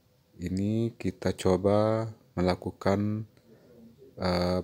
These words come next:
metode pif perbanyakan bibit pisang. Untuk tahap awalnya yang harus kita lakukan yaitu pembersihan bonggol pisang yang kita dapatkan.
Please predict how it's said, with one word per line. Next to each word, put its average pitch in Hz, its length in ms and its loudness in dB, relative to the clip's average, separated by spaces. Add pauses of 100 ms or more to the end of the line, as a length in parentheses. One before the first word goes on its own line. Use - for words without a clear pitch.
metode 90 480 0
pif - 400 -2
perbanyakan 90 560 0
bibit 87 320 -2
pisang. 85 400 -2 (1300)
Untuk - 400 -8
tahap 90 320 2
awalnya 98 800 0 (480)
yang 90 160 -2
harus - 240 -4
kita 92 240 -4
lakukan 98 640 -2
yaitu 110 800 0 (560)
pembersihan 104 1120 0
bonggol 98 560 4
pisang 110 720 -4 (720)
yang 98 480 -2
kita 95 800 0 (400)
dapatkan. 85 640 -2